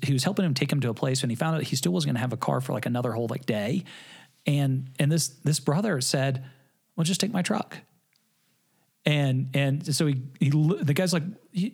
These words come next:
you, you don't know me at all." He's like, "Yeah, but, you know, this is, God owns the truck. Like, I'm just the steward. Uh, you need the truck. You know, I've got, it's,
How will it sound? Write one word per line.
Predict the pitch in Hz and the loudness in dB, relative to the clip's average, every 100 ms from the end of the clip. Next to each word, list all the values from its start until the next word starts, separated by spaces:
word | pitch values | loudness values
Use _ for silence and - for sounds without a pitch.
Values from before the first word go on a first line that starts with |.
| - | -8
you, | 123 143 151 | -8 -8 -8
you | 135 202 | -4 -2
don't | 330 403 | -2 -2
know | 175 160 | 0 2
me | 156 151 | 2 2
at | 135 | 2
all." | 156 277 359 | 2 2 0
He's | 123 131 | 0 0
like, | 170 277 | -2 0
"Yeah, | 370 320 | 0 0
but, | 180 160 - _ - - _ | 0 -2 -8 _ -20 -20 _
you | 190 | 0
know, | 208 302 | 0 0
this | 247 220 | 0 0
is, | 247 - | -4 -4
God | 165 208 302 | 0 2 2
owns | 254 233 | 0 0
the | 156 | 0
truck. | 190 240 220 - | 0 0 0 -2
Like, | 156 170 | -2 0
I'm | 170 208 | 0 0
just | 311 285 | 0 0
the | 175 | 0
steward. | 151 - 240 233 196 208 | 0 0 0 2 0 0
Uh, | 208 185 180 | 0 0 0
you | 135 165 214 | 0 0 2
need | 285 277 | 2 0
the | 240 | -2
truck. | - 247 220 214 - | 0 0 0 -2 -2
You | 175 | 0
know, | 185 | 0
I've | 160 | 0
got, | 220 226 190 - | 0 0 -2 -2
it's, | 185 - | -4 -4